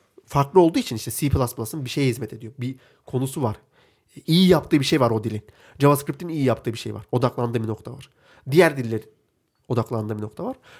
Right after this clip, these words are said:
O yüzden ne yapmak istediğinize karar verdiğinizde o etrafta dönünce size zaten şey diyor. Hani şu dil daha uygun diyor. Siz de onu gidip öğreniyorsunuz ama JavaScript bildin veya herhangi bir dil biliyorsun. Onu atlaman kolay.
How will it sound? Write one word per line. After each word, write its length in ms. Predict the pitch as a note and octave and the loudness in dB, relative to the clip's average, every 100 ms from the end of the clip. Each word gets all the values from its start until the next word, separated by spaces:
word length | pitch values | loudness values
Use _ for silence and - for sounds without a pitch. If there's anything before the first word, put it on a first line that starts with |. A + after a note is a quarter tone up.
| - | 2
O 120 | G3 | 6
yüzden 200 | F#3 F#3+ F#3+ - _ - | 6 4 2 -16 _ -6
ne 140 | C3+ F3 | 4 4
yapmak 300 | G3 F#3+ F3+ | 4 0 -4
istediğinize 380 | - E3+ E3+ | -4 -2 -2
karar 260 | E3+ F3 E3+ | -2 0 2
verdiğinizde 640 | E3 D#3+ C#3 B2+ C3 A#3 - _ _ - | 2 2 0 -2 -2 -4 -6 _ _ 4
o 240 | G3 F#3+ | 4 6
etrafta 460 | D#3+ - C#3+ D#3+ D3 | 0 0 -2 0 4
dönünce 420 | F#3 D3+ F3 A3+ | 2 2 -6 -6
size 240 | - F3+ | -2 0
zaten 320 | F#3+ F3 F3 | 2 0 0
şey 260 | F3 E3+ D#3 | 0 0 0
diyor. 160 | A2 F#2 | -2 -10
Hani 140 | - A2 | -10 -10
şu 280 | - D#3 | -4 -2
dil 180 | C#3+ D3 - - | 0 0 -2 -4
daha 220 | C#3 D3+ | 2 4
uygun 300 | B2 A2 A2 | 4 2 -4
diyor. 140 | G3+ | -4
Siz 160 | A3 F3+ | -6 -2
de 60 | G3 | 0
onu 140 | F#3+ | 0
gidip 300 | D#3+ C3+ - | 0 -2 0
öğreniyorsunuz 460 | A#2+ A2+ G#2+ A3 A3 | 0 0 -2 0 4
ama 180 | F#3+ | 4
JavaScript 440 | C3 C#3+ D3+ E3 - | 4 2 2 -6 -4
bildin 240 | A#2 C#3+ | -6 -4
veya 200 | C3 A2+ | -4 -4
herhangi 260 | A2+ B2+ A#2 | 0 -2 0
bir 60 | |
dil 140 | A#2 A2 | -4 -4
biliyorsun. 280 | G#2+ A2+ C4 | -4 -6 -2
Onu 120 | G#3+ | 2
atlaman 360 | G#3 A3+ A#3 | 2 4 2
kolay. 260 | - G3+ C#3 | 4 4 2